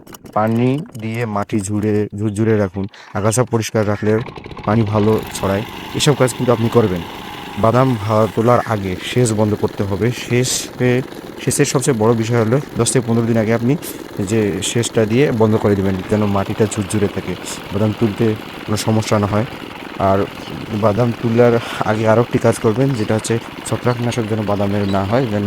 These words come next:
পরবর্তীতে ফসলটা খারাপ না হয়। আর পানির বিষয়টা আপনি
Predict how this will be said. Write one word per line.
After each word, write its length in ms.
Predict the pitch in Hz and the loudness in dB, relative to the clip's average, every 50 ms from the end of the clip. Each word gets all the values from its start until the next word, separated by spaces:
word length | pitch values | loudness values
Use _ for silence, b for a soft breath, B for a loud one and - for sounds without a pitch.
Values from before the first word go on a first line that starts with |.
| 104 92 | -2 0
পরবর্তীতে 380 | 107 104 101 101 95 95 98 104 - | 0 0 0 0 -2 -4 -6 -6 -6
ফসলটা 340 | - 95 107 104 98 - 120 - - - - - - - - - - | -6 -6 -6 -4 -2 0 0 0 -2 -6 -12 -14 -14 -14 -12 -10 -6
খারাপ 220 | - 113 104 101 98 | -4 -4 -4 -2 -4
না 60 | 98 95 | -6 -4
হয়। 180 | - 101 95 - | -2 -2 -2 0
আর 80 | - 98 98 - | -2 -2 -2 0
পানির 380 | - 110 113 123 135 143 151 147 147 - - - - - - - - 101 101 95 92 98 | 0 2 4 4 4 4 4 2 0 -6 -10 -12 -12 -12 -12 -8 -6 -6 -6 -4 -2 -2
বিষয়টা 320 | 113 110 - 127 123 - 123 | -2 0 0 0 2 2 2
আপনি 200 | 117 113 117 | 2 2 2